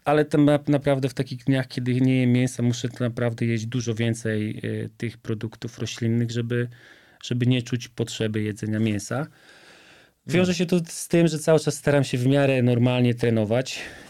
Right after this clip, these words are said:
Speaker 1: i ten wydatek energetyczny miał, mam relatyw-, relatywnie duży. Więc w dniach, w których nie jem, e,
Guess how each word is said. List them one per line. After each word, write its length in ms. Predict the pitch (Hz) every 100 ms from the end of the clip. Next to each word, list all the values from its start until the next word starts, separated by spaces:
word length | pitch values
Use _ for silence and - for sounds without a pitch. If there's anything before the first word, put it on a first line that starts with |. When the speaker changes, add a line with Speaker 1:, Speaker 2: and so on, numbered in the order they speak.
| -
Speaker 1:
i 400 | 127 120 113 113
ten 160 | 113 120
wydatek 400 | 113 117 113 117
energetyczny 520 | 113 110 110 - -
miał, 260 | 113 110 113
mam 320 | 120 110 107
relatyw-, 600 | 107 113 113 110 110 113 113
relatywnie 600 | 127 117 113 120 113 110
duży. 300 | 104 95 - - - -
Więc 160 | 120 113
w 120 | 113
dniach, 300 | 117 127 127
w 60 | -
których 320 | 131 120 -
nie 200 | 123 120
jem, 320 | 117 113
e, 40 | 110